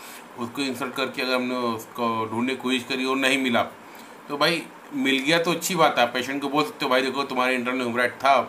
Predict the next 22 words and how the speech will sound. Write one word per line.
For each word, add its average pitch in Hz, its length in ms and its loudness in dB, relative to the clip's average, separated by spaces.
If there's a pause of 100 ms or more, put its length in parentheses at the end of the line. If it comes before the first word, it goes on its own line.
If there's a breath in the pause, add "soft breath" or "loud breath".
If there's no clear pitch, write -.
(480)
लेकिन, 117 380 -2 (580 loud breath)
और 117 340 6
इसका 135 340 0
हम 127 260 6
इलाज 120 220 4
करेंगे।" 135 340 2
तो 120 100 -8
patient 120 320 -6
satisfy 113 340 -2
होगा, 135 180 0
दर्द 139 260 4
होगा, 139 220 2
झेलेगा, 131 440 2
रोएगा, 131 340 2
पीटेगा, 123 480 -2 (320)
समस्या 117 320 -6
में 127 100 0
आएगा, 127 400 2 (420 loud breath)
लेकिन 160 220 -2
मन 156 160 4
में 165 200 2
एक 160 300 -2